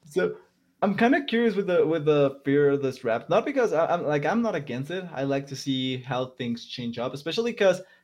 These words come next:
and obviously this is not to attack the N A C L, but it's the secondary league, right? So if you wanna test out things, test it out on the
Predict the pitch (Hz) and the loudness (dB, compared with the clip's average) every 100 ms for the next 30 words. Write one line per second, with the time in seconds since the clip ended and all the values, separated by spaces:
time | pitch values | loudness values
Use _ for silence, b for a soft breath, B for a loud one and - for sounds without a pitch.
0 | _ 170 170 170 160 147 - 156 156 143 | _ 2 6 4 2 -4 2 2 4 2
1 | 147 139 135 135 135 - 127 123 123 123 | 4 2 2 0 0 -4 -6 -4 -4 0
2 | 135 143 196 285 269 240 190 180 143 120 | 0 4 2 2 -2 2 2 4 2 2
3 | 104 90 - 107 131 151 170 165 156 185 | 0 -4 -8 -2 0 0 2 2 2 0
4 | 302 262 240 226 214 208 180 170 147 156 | 2 2 2 0 0 0 2 0 0 -4
5 | 170 170 - 170 160 160 143 143 143 135 | -4 -8 -8 -6 -4 2 4 4 4 2
6 | 127 120 117 | 2 2 0